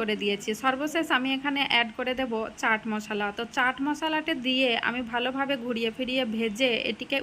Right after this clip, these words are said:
উঠিয়ে নেব। আমার এই ভাজি রেসিপিটা যদি আপনাদের ভালো লাগে, একটি লাইক এবং সাবস্ক্রাইব করে দেবেন। এবং আমার এই রেসিপিটি একদিন আপনারা বাড়িতে বানিয়ে খেয়ে দেখবেন। যদি ভালো লাগে, তাহলে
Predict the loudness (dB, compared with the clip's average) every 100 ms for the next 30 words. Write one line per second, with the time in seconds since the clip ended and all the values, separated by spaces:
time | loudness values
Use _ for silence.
0 | -2 -4 -2 0 -2 -4 -8 -12 -10 -8
1 | -8 -8 -10 0 2 4 2 2 0 0
2 | 0 0 0 -2 -2 0 -2 0 0 2
3 | 0 0 -2 -2 0 0 0 0 0 -2
4 | -4 -4 -2 0 0 -2 -2 -2 -2 -2
5 | -2 -6 0 2 2 -4 -2 -2 -2 -4
6 | -4 -8 -10 -16 -18 -18 -18 -18 -14 0
7 | 2 2 -2 -2 0 2 2 0 -2 -4
8 | -6 -4 -4 -2 0 0 2 0 0 0
9 | 2 2 2 -2 0 2 2 0 0 -2
10 | -4 -2 0 0 0 -2 0 0 2 0
11 | -6 -12 -10 0 2 2 -2 -4 -4 -4
12 | -2 -2 0 0 0 0 0 -4 -2 -2
13 | 0 0